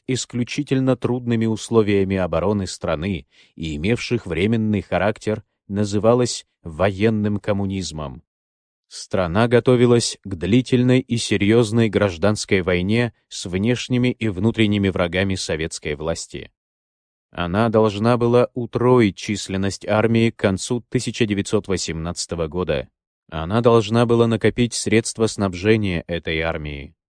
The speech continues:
Ленин указывал в эти дни: «Мы решили иметь армию в миллион человек к весне.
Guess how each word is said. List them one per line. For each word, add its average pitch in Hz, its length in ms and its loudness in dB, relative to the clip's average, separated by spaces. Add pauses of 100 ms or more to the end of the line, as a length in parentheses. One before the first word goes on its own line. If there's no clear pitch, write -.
(680)
Ленин 147 480 0
указывал 110 580 2
в 92 60 0
эти 104 220 4
дни: 87 460 -2 (300)
«Мы 92 360 0
решили 135 580 2
иметь 127 300 2
армию 135 420 4
в 101 100 -2
миллион 110 480 4
человек 117 520 2
к - 100 -10
весне. 107 600 -2